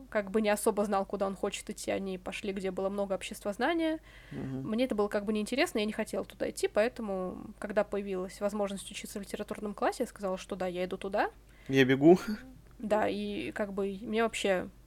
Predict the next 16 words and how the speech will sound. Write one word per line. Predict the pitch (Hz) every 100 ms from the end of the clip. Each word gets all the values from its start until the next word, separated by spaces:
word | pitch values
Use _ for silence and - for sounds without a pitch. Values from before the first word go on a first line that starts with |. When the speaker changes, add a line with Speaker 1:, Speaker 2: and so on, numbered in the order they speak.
| -
Speaker 1:
я | 214
не | 214
жалею | 208 208 208
об |
этом | 208 202
ни | 202
разу, | 269 370
потому | - 214 220
что | - -
я | 202 208 233 208 -
была | - 196 196 233 240
в |
своей | - - 208 220
сфере, | - - 202 302 -
так | - 262
сказать. | - 247 240